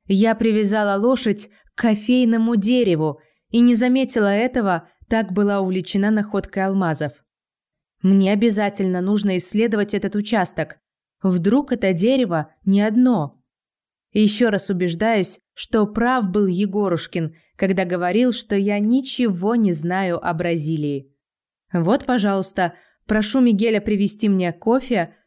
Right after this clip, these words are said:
а он уже здесь растёт.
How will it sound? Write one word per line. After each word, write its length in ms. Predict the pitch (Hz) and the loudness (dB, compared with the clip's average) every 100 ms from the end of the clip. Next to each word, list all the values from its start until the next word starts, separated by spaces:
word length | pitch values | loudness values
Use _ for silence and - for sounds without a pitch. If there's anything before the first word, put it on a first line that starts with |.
| _ _ | _ _
а 240 | 190 190 | -2 2
он 200 | 208 247 | 4 4
уже 240 | 233 180 196 | 2 2 0
здесь 480 | 165 185 190 - - | -2 -4 -4 -6 -8
растёт. 760 | 196 202 208 - 254 233 - | -2 -2 -4 -4 0 0 -2